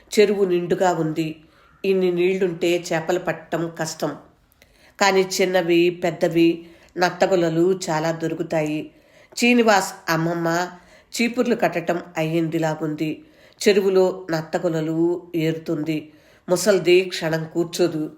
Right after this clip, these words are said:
"నత్తగుల్లలు పట్టి ఏం చేస్తావే అమ్మమ్మ?" శ్రీనివాస్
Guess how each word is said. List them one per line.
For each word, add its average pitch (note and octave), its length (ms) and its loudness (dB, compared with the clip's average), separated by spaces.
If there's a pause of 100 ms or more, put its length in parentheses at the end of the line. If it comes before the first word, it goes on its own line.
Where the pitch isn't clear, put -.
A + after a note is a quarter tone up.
(840)
"నత్తగుల్లలు A3 580 2
పట్టి F#3 640 -2
ఏం F#3+ 280 0
చేస్తావే F3+ 680 -2
అమ్మమ్మ?" E3+ 640 -4 (640)
శ్రీనివాస్ F#3 720 2